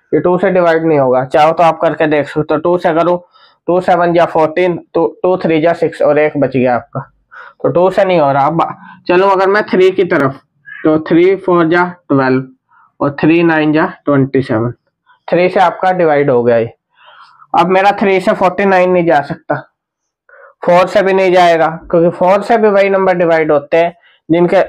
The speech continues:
जो क्या हो, इवन नंबर हो या फिर ज़ीरो हो जिसके लास्ट में।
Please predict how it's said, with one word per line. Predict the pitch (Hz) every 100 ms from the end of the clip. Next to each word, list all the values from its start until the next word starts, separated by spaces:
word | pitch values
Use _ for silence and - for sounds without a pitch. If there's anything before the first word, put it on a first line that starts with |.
| 156
जो | 165
क्या | 170 190
हो, | 185 190 147 139 -
इवन | 160 175 170
नंबर | 165 160 160
हो | 156
या | 156
फिर | 151 175 156
ज़ीरो | 143 143 143
हो | 135
जिसके | 135 139 139
लास्ट | 131 127 -
में। | 131